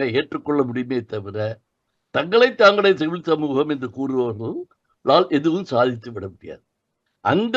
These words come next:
ஒரு திறமையும் வாக்குவன்மையும் அவர்கள் பின்னால் மக்கள் இருக்கிறார்கள் என்று தெரிந்தால் மட்டுமே அரசியல்வாதிகளும் அவர்களை பார்த்து பயப்படுவார்.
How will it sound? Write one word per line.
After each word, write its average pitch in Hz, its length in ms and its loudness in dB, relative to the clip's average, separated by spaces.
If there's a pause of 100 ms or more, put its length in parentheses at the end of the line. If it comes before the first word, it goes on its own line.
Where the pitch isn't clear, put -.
ஒரு 208 220 10 (960)
திறமையும் 180 560 4 (600)
வாக்குவன்மையும் 147 840 2 (640)
அவர்கள் 160 480 2
பின்னால் 156 340 2
மக்கள் 147 360 -4
இருக்கிறார்கள் 147 600 -2
என்று 131 200 -12
தெரிந்தால் 139 400 0
மட்டுமே 123 520 -4 (840)
அரசியல்வாதிகளும் 202 1040 4
அவர்களை 156 280 -2
பார்த்து 135 380 -6
பயப்படுவார். 104 540 -6